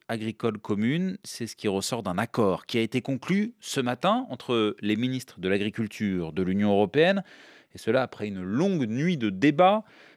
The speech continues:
Cet accord propose d'aller vers une agriculture plus verte, donc une agriculture plus respectueuse de l'environnement.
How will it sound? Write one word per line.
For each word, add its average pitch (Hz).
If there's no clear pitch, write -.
Cet -
accord -
propose 104
d'aller 113
vers 123
une 104
agriculture 113
plus 104
verte, 143
donc 104
une 92
agriculture 95
plus -
respectueuse 98
de 95
l'environnement. 95